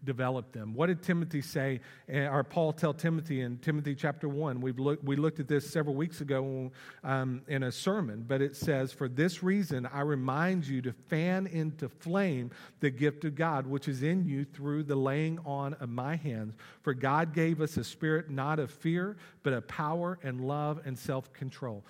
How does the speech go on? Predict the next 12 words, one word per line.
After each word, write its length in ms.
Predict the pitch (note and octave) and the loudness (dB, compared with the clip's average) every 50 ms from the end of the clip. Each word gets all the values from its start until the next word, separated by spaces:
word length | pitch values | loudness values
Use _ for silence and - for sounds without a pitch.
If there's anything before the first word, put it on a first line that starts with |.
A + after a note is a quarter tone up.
| - - - _ | -20 -20 -20 _
Paul 380 | - - D#3+ E3+ F3+ G3 F#3+ F3+ | -2 2 4 4 4 4 2 0
instructs 480 | E3 D#3+ - - F3+ D3 C#3 - - | -2 -2 -2 -2 -2 -2 -2 -4 -10
Timothy 540 | - - F3+ D#3+ E3 E3+ E3 E3 F3 E3 D#3 | -4 0 0 0 2 0 -2 0 0 -2 0
to 140 | E3 D#3 C3 | -2 -2 -4
make 420 | B2 B2+ C3+ D3 E3+ G3 - - | -2 -2 0 0 0 -2 -4 -8
sure 640 | - - - - - - F#3 E3 C#3 B2 A2+ C3 - - - - - - _ | -14 -12 -12 -8 -4 0 0 2 2 0 -2 -6 -10 -14 -18 -20 -20 -4 _
that 140 | - C#3 C3 | 2 4 4
his 200 | D3+ C#3 B2+ A#2 | 4 2 2 0
God-given 1160 | A2 A2+ D3 D3 D3 D#3 D#3+ F3 F#3 F3+ D3+ - C#3+ B2 C#3+ E3 E3 D#3+ D#3+ E3+ D#3+ E3 E3 E3 D#3+ C3 A#2 | -2 2 2 4 4 4 4 4 2 0 -2 -6 -6 0 2 2 2 2 0 -2 -2 -4 -4 -8 -10 -10 -4
gift 420 | A#2+ D#3 D3 C3 A#2+ A2+ G#2+ - - - | 0 0 2 2 0 -2 -6 -10 -8 -4
is 220 | D#3 D3+ C#3 A#2+ | -2 -2 -2 -2
not 320 | C#3+ D#3 D3 C#3+ C3+ C3+ | -2 -2 0 0 0 -2